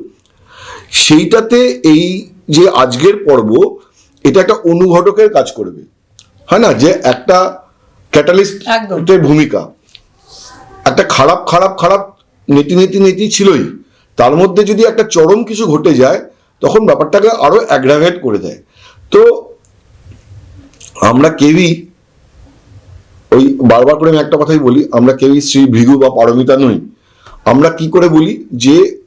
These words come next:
Speaker 1: রাজনৈতিক সংবাদদাতারা এটাই বলেন যে পলিটিক্যাল যে সিমটমস যে দেখা যায় এবং যে ঘটনা
Speaker 2: আজ
Speaker 1: প্রবাহ,
Speaker 2: করা যায়।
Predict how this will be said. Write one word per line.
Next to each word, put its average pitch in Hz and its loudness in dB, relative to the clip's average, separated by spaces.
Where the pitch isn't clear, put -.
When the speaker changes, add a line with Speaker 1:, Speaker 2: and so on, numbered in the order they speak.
Speaker 1:
রাজনৈতিক 127 0
সংবাদদাতারা 147 0
এটাই 156 0
বলেন 156 0
যে 139 0
পলিটিক্যাল 160 0
যে 214 0
সিমটমস 151 -2
যে 131 2
দেখা 117 0
যায় 104 -4
এবং 190 2
যে 180 2
ঘটনা 117 -2
Speaker 2:
আজ 147 -2
Speaker 1:
প্রবাহ, 123 0
Speaker 2:
করা 87 -6
যায়। 165 -10